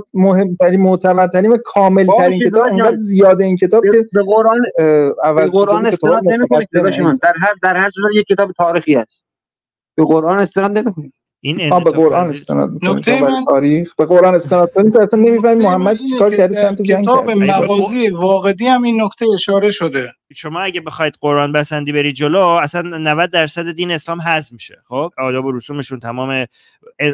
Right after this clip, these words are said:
Speaker 3: نماز و حج و اینا رو شما نمی‌تونید با قرآن، اه، پیدا بکنید. تم-، تمام تاریخ اسلام میپره اگه شما بخوای ب-، فقط به قرآن رو-،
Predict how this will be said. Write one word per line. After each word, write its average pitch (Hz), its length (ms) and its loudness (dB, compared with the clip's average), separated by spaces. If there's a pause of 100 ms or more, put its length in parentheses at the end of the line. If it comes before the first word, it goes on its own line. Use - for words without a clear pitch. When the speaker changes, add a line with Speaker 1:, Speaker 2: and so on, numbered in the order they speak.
(280)
Speaker 3:
نماز 165 480 0
و 151 100 -2
حج 185 380 -4
و - 20 -2
اینا 170 220 -4
رو 220 80 -8
شما 185 200 -12
نمی‌تونید 214 360 -14
با 147 100 -6
قرآن، 127 400 -4 (100)
اه، 123 320 -2
پیدا 123 340 -8
بکنید. 107 460 -10
تم-، 135 180 -8
تمام 147 320 -4
تاریخ 165 400 -4
اسلام 180 260 -6
میپره 165 400 -4
اگه 113 200 -6
شما 117 340 -6 (400)
بخوای 127 220 -6
ب-، 123 220 -4
فقط 123 320 -6
به 123 80 -6
قرآن 120 280 -2
رو-، 113 180 -12